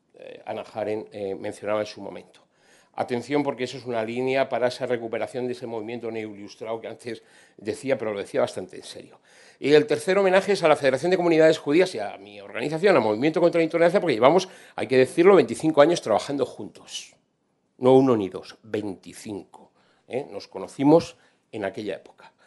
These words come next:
de la mano precisamente de personas como Violeta, como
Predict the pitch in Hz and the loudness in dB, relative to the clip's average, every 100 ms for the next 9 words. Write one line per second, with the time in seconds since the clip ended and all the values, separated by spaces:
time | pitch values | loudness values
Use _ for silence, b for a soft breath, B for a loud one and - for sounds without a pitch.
0 | b b b _ _ _ 101 92 101 120 | b b b _ _ _ -2 0 4 4
1 | 127 95 104 110 98 107 - 147 B B | 4 2 -4 -6 -4 -4 -4 -8 B B
2 | B 101 120 143 - _ _ 101 - 123 | B 0 2 2 -2 _ _ -10 -6 0
3 | 131 139 - - 104 110 90 95 98 127 | 4 2 0 -4 0 0 -2 -2 -2 0
4 | 139 147 151 113 110 127 | 2 0 0 -4 2 4